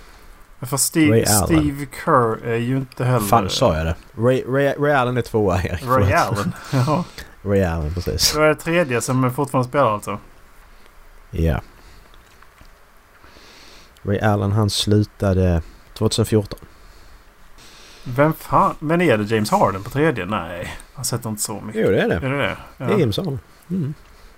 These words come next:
Speaker 2: Tvåtusen sjuhundrafemtiofyra trea har han. Fear the beard, skriker han och skjuter. Eh, sen kommer vi till den sämre delen av listan här.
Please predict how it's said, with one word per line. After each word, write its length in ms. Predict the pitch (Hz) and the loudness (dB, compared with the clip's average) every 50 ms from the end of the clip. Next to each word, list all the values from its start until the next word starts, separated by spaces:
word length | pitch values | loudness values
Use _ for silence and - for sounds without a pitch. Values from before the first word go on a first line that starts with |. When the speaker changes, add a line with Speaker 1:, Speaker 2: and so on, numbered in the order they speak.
| - - - | -20 -8 -2
Speaker 2:
Tvåtusen 400 | - 160 151 - 151 143 151 139 | 0 0 2 2 2 0 0 0
sjuhundrafemtiofyra 960 | - 151 143 139 143 135 131 117 - 139 123 120 - 117 - 139 143 120 82 | 2 2 2 2 2 2 0 0 0 0 -4 -4 -4 -2 0 2 2 2 0
trea 260 | - - 123 123 110 | 0 0 0 0 2
har 140 | 98 107 104 | 0 0 0
han. 140 | 101 95 92 - - - - - - - - - - - - - - - - - - - - - - - - - - - | 0 -2 -2 -4 -8 -20 -20 -20 -20 -20 -20 -20 -20 -20 -20 -20 -20 -20 -20 -20 -20 -20 -20 -20 -20 -20 -20 -20 -20 -20
Fear 360 | - - - - 139 143 135 | -20 -8 -2 0 2 2 2
the 80 | 127 127 | 2 0
beard, 320 | 123 131 117 92 85 82 | 0 0 2 2 0 0
skriker 320 | - - - 104 92 - 82 | -2 0 2 2 2 2 2
han 120 | 85 85 | 0 0
och 80 | 90 - | 0 0
skjuter. 280 | 87 85 82 - 80 80 - - - - - - - - - - - - - - - - - - - - - - - - - - - - - - | 0 0 -2 -2 -4 -6 -6 -8 -20 -20 -20 -20 -20 -20 -20 -20 -20 -20 -18 -16 -16 -16 -16 -20 -20 -20 -20 -20 -20 -20 -20 -20 -20 -20 -14 -8
Eh, 320 | - 110 117 110 107 101 98 | -4 -2 0 2 2 2 0
sen 140 | - 135 131 | 0 0 0
kommer 200 | - 170 180 190 | 0 0 0 2
vi 120 | 202 226 | 0 0
till 260 | 220 214 208 208 214 - - _ _ - - - - - - - - - - - - - - - - - - - - - | 0 2 2 2 0 -2 -6 _ _ -20 -20 -20 -20 -20 -20 -20 -20 -20 -20 -20 -20 -20 -20 -20 -20 -20 -20 -20 -10 -4
den 120 | - 156 | -2 0
sämre 440 | - - - 123 104 101 113 131 143 | 0 2 2 0 0 0 0 0 2
delen 280 | 143 143 120 110 110 113 | 2 2 2 2 2 2
av 60 | 117 | 2
listan 280 | 113 113 - - 95 90 | 2 0 0 0 0 0
här. 160 | 87 87 - | 0 0 -2